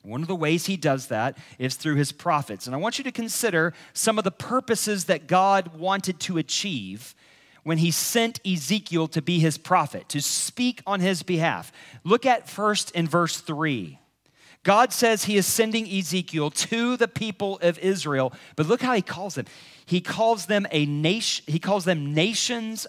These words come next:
of rebels. Now that is a loaded accusation. The word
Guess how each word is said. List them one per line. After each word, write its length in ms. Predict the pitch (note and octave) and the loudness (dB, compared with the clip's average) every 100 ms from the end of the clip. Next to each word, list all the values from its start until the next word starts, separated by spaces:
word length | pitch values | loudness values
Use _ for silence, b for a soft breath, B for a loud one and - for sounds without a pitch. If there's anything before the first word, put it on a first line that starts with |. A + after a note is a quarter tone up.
| - | 0
of 200 | D#3+ B2 | 0 0
rebels. 1000 | A#2 D3 D3 C#3 A#2 - - - - - _ _ b b b b | 0 2 4 2 -2 -4 -12 -12 -12 -14 _ _ b b b b
Now 220 | B2 B2+ | 2 2
that 560 | A#2+ G#3 F#3+ B2 B2 - - | 4 4 4 2 -4 -10 -4
is 180 | C#3+ C3+ | -2 0
a 100 | C3 | 0
loaded 840 | A#2 B2 D3 G3 E3+ B2 G#2 G#2+ - C#3 | 2 2 4 4 4 0 0 -2 -4 -2
accusation. 840 | C3+ - C#3 C3+ C3 B2 - C#2 _ _ _ _ _ _ _ _ _ _ _ _ b b b b b b B2 | -2 -2 -2 0 0 0 -6 -12 _ _ _ _ _ _ _ _ _ _ _ _ b b b b b b 0
The 120 | F3 | 0
word 540 | D#3 G#3+ C4 C#4 A3+ | 4 4 4 2 -4